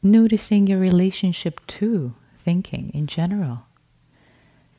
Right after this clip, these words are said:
Besides the invitations that, um, I offered, also you can, for the rest of the day as you're sitting,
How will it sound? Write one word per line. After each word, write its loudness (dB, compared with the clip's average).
Besides -2
the -2
invitations -2
that, -6
um, -6
I -2
offered, -4
also -4
you -2
can, -2
for -16
the -8
rest 0
of -2
the -2
day -2
as -4
you're -6
sitting, -4